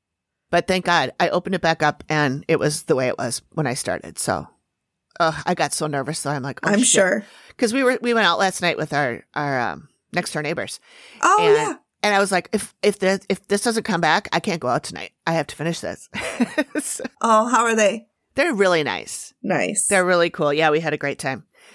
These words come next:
Speaker 1: They like watching T V too, so we exchanged a lot of, uh, T V
Speaker 2: You should watch
Speaker 1: suggestions.
Speaker 2: this. Yeah.
Speaker 1: Yeah. Yep. Loud. It's a
Speaker 2: It
Speaker 1: really hopping place. It's
Speaker 2: Oh.
Speaker 1: really crowded.
Speaker 2: It's where the youths go?
Speaker 1: I guess.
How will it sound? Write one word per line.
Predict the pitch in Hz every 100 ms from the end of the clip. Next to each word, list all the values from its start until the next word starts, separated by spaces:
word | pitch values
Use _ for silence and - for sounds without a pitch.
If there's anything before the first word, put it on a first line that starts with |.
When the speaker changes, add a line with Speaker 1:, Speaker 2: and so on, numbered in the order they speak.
| _
Speaker 1:
They | - 208
like | 214 202 -
watching | 156 - 160
T | 160
V | 139 143
too, | - 131
so | - 143
we | 131
exchanged | - - 151 143 - -
a | 160
lot | 156 143 135
of, | 123 - -
uh, | - 104 73 - -
T | - 147
V | 135
Speaker 2:
You | 202
should | 202 202
watch | 185 208
Speaker 1:
suggestions. | - 214 214 -
Speaker 2:
this. |
Yeah. | 175 -
Speaker 1:
Yeah. | - - _ -
Yep. | 135 _ _ _ _ _ -
Loud. | 156 147 135
It's | -
a |
Speaker 2:
It |
Speaker 1:
really | 160 165
hopping | 147 147 135 -
place. | 143 135 95
It's | -
Speaker 2:
Oh. | 196 185
Speaker 1:
really | 156 170
crowded. | - 139 120 117 165 _ _ _ _
Speaker 2:
It's | -
where | 208
the | 196
youths | 180 180 202 -
go? | 220 220 247 _ _ _ _ _ _ _ _ _ -
Speaker 1:
I | 220
guess. | 220 240 226